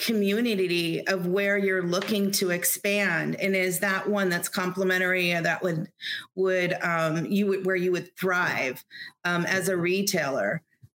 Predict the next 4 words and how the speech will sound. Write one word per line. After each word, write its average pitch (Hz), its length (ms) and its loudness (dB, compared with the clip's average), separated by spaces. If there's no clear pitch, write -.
uh, 160 540 2
and, 175 840 2
and 180 240 0
then 208 400 0